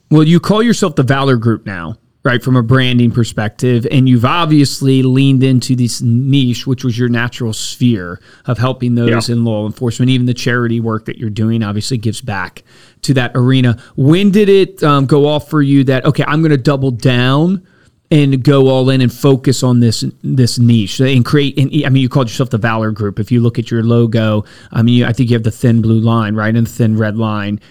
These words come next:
Speaker 1: there in your logo. Like, w-, what made you decide to do that branding wise?
Speaker 2: So I initially did, but this is one of the mistakes I made, uh, and one of the things I try to, try to tell people now, like, "Please learn from my mistake," right?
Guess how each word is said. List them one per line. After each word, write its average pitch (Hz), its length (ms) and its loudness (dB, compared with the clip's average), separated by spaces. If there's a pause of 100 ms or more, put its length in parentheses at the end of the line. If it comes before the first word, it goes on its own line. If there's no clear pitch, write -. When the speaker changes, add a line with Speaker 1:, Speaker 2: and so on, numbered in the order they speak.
(120)
Speaker 1:
there 120 180 2
in 117 220 0
your 110 180 0
logo. 123 400 2
Like, 120 300 -2 (420)
w-, - 180 -10 (120)
what 156 220 0
made 165 200 2
you 147 60 2
decide 135 320 -2
to 123 80 0
do 123 100 0
that 120 180 -2
branding 110 440 -2
wise? 82 260 -12 (1080)
Speaker 2:
So 175 360 -2
I 196 280 -4
initially 208 420 0
did, 156 240 -2
but 117 120 -2
this 165 140 -4
is 190 80 0
one 160 100 0
of 151 60 0
the 147 60 2
mistakes 135 420 -4
I 120 60 -4
made, 107 400 -4 (180)
uh, 117 260 -8
and 117 100 -2
one 113 120 -2
of 104 80 -4
the 110 60 -4
things 113 120 0
I 110 80 -2
try 120 140 -4
to, 110 140 -6 (220)
try 131 140 -6
to 113 220 -4
tell 135 200 -4
people 127 240 -2
now, 120 240 -2
like, 104 140 -6
"Please 127 220 -2
learn 117 180 0
from 107 140 -4
my 104 100 -4
mistake," 101 380 -6
right? 101 180 -6